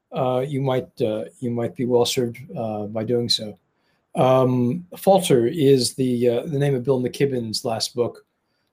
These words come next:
uh, and that would also, I think, make, make, uh, helpful reading.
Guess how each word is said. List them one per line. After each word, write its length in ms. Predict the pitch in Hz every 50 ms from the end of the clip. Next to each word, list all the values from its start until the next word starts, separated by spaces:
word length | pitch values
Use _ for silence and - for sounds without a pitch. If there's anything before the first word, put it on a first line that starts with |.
| _ _ _
uh, 600 | 175 139 117 113 113 110 107 107 104 104 104 113 135 -
and 140 | 147 123 127
that 80 | 127
would 100 | 123 123
also, 400 | - 147 127 131 - - 139 123
I 40 | 113
think, 140 | 120 120 -
make, 340 | - 113 104 - - _ _ _ _ _ _ _
make, 400 | 185 131 117 117 - _ _ -
uh, 240 | 120 107 104 104 107
helpful 380 | - 120 117 - - 120 110
reading. 320 | 117 117 113 107 104 104